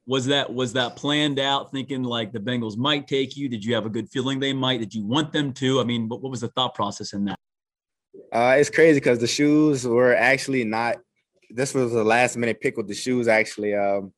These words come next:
Speaker 2: and it just ho-, so happened to be the orange color. You know, I like them, that,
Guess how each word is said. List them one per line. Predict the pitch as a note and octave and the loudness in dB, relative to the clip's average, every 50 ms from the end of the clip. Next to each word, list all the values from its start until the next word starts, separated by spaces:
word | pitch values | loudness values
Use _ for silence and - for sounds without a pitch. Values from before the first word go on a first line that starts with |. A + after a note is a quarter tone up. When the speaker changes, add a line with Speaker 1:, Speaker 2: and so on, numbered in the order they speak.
| _ _ _ _ _ _ _ - | _ _ _ _ _ _ _ -8
Speaker 2:
and | G#2 G#2 G#2 G#2+ | -6 -6 -6 -6
it | A2 | -6
just | A2 A#2+ A2+ | -6 -6 -2
ho-, | B2 A#2+ B2 A#2+ | 0 2 2 2
so | A#2 - A#2+ A#2 | 0 0 0 2
happened | A2 A2+ A#2 A2+ A2 A2 G#2+ | 2 4 2 2 0 -2 -6
to | G#2 | -4
be | A2+ A#2 A#2 | -2 -2 0
the | A2 G#2+ | 0 0
orange | G2+ G#2 A2+ A2+ A2 - | -2 -2 -6 -6 -8 -6
color. | - B2 A#2+ A#2+ A#2 | -4 -4 -2 -2 -4
You | A2 | -6
know, | A2 A2+ A2 | -6 -4 -4
I | A2 A2+ | -2 -2
like | A2 G#2+ G#2+ G#2+ G#2+ | -2 -2 -2 -4 -4
them, | - G#2+ G#2 | -8 -8 -6
that, | G#2 G#2 G2 G2 | -6 -6 -6 -8